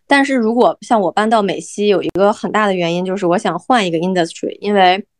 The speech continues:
我觉得 banking 它首先大概率每天都要去公司上班，而且它是朝九晚五，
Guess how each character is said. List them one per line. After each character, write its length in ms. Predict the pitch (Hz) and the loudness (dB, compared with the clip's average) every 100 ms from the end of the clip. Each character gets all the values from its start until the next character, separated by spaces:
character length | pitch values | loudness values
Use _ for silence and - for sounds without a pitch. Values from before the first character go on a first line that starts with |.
| _ _ _ | _ _ _
我 120 | - 175 | 0 2
觉 160 | 170 | 4
得 140 | 185 208 | 2 4
banking 600 | 240 247 254 220 185 170 | 2 0 0 0 0 -4
它 420 | - 226 214 220 220 _ _ | -4 0 2 0 -4 _ _
首 200 | - 196 | 0 0
先 400 | - 214 208 220 - _ _ - _ | 2 2 4 0 -2 _ _ -20 _
大 140 | - 226 | -2 2
概 120 | 220 | 2
率 140 | 226 202 | 2 0
每 160 | 175 | 0
天 200 | - 208 | -2 0
都 60 | 202 | 2
要 120 | 190 | 0
去 140 | - 180 | -2 -6
公 160 | 190 | -4
司 120 | 202 | -6
上 220 | 190 180 160 | -4 -4 0
班， 260 | 170 175 202 - - - - | 2 0 -4 -18 -20 -6 2
而 100 | 214 | 2
且 100 | 202 | 2
它 180 | 208 | -2
是 360 | 214 - 196 180 | -2 0 0 2
朝 180 | 214 214 | 2 2
九 180 | 202 170 | 2 2
晚 220 | 160 180 | 0 0
五， 240 | 190 - | -2 -6